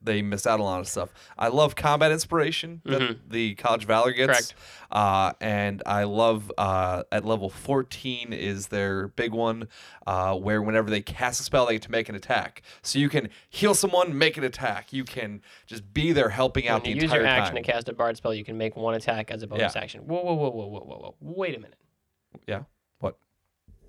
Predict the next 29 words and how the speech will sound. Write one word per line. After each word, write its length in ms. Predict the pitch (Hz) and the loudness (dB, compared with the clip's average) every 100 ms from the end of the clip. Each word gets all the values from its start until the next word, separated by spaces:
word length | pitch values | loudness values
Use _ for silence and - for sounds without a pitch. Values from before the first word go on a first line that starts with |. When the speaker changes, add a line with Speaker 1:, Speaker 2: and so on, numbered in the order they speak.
| _ - - - - - - _ _ _ _ _ | _ -20 -20 -20 -20 -20 -20 _ _ _ _ _
Speaker 2:
You 140 | 135 147 | 0 2
have 80 | |
mastered 320 | 147 170 202 185 | 2 0 0 -2
the 60 | |
art 120 | 139 | 0
of 60 | 123 | 0
weaving, 260 | 135 151 165 | 0 0 0
spellcasting, 420 | 135 131 127 131 | -2 -2 -6 -6
and 100 | 120 | -6
weapon 260 | 127 123 | -6 -6
use. 240 | 113 107 - | -14 -16 -12
When 240 | 147 139 | -6 -6
you 60 | 175 | -4
use 160 | 208 208 | -4 -2
your 140 | 202 | 0
wep-, 140 | 165 - | 0 -2
your 120 | 147 139 | -2 -2
action, 340 | 120 - 113 135 | -4 -10 -16 -16
you 140 | 127 | -16
can 80 | 127 | -14
make, 200 | 120 117 | -14 -10
make 200 | 123 123 | -10 -10
one 360 | 117 123 147 160 | -8 -4 -2 0
weapon 240 | 135 - | -2 -2
attack. 240 | 117 95 - | -10 -12 -4
It 20 | |
doesn't 180 | 135 160 | -4 -2
say 140 | 139 | -4
melee. 440 | 107 165 107 123 | 0 0 0 -4